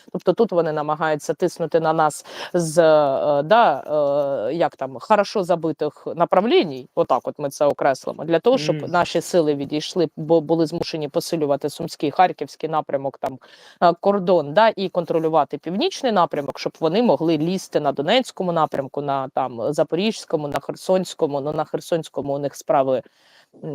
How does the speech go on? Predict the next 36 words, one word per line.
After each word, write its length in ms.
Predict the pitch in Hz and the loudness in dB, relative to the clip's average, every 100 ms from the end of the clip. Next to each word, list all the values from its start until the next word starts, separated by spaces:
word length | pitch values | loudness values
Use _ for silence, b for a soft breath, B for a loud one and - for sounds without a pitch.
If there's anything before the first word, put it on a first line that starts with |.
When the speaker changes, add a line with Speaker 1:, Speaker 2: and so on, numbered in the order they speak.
| 120 147 | -4 -2
Speaker 1:
не 100 | 160 | 0
дуже 340 | 147 131 123 | -2 -2 -2
йдуть, 320 | 147 240 - | 0 -2 -2
е, 180 | 170 147 | -2 0
бо 160 | 147 156 | 2 2
вони 240 | 156 180 | 2 0
в 100 | 151 | 0
невигідній 500 | 147 147 143 151 147 | -2 -2 -2 -4 -4
позиції. 600 | - 143 113 95 - 117 - | -4 -6 -6 -10 -8 -2 2
Але 200 | 165 185 | 4 4
в 60 | |
першу 320 | - 214 - | 2 0 -2
чергу 340 | 170 196 180 156 | -8 -4 -4 -6
це 160 | - | -10
буде 180 | 147 147 | -12 -12
стосуватися 640 | - 165 - 175 165 151 151 | -10 -10 -2 -2 -2 -6 -8
Донецького 540 | 147 143 120 - 135 | -6 -6 -10 -12 -12
напрямку. 340 | 123 - 139 _ _ _ _ _ _ _ _ _ _ _ B B B B B B _ _ _ - | -12 -16 -18 _ _ _ _ _ _ _ _ _ _ _ B B B B B B _ _ _ 2
Speaker 2:
Кінцева 500 | 202 190 254 262 254 | 4 6 6 8 6
мета, 500 | 233 233 285 320 202 - | 6 6 6 4 -2 4
е, 220 | 156 151 | 6 8
росіяни, 480 | 165 - 185 220 202 | 6 6 6 6 4
яку 200 | 180 196 | 2 0
вони 200 | 180 180 | 0 -2
ставили 420 | - 185 170 170 | 0 0 2 2
собі 500 | 165 156 143 170 156 143 135 117 | 0 -6 -6 -4 -2 -2 -2 -6
в 20 | 123 | -8
змі, 600 | 135 180 262 233 185 143 - | -6 -4 -2 -2 -2 -4 -8
Путін 400 | - 220 - 185 | -6 -4 -4 -6
про, 400 | 175 175 170 160 | -4 -2 -2 -4
про, 140 | 156 151 | -8 -12
про, 140 | 156 | -12
про 160 | - 151 | -10 -10
це 140 | - | -10
говорив, 420 | 143 151 156 156 - | -10 -6 -4 -4 -6
е, 140 | 151 | -6